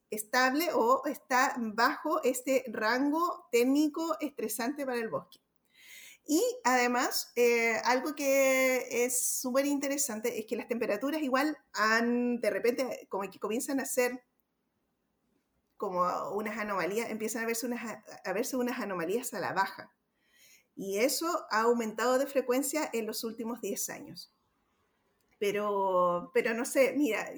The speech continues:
quizás podamos, así como cerrando la,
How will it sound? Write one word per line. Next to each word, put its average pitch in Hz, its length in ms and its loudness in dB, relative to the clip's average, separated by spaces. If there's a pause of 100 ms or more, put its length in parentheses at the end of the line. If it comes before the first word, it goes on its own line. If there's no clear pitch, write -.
quizás 285 320 0 (200)
podamos, 262 420 2 (360)
así 247 260 2 (240)
como 220 160 -4
cerrando 277 400 0
la, 269 420 2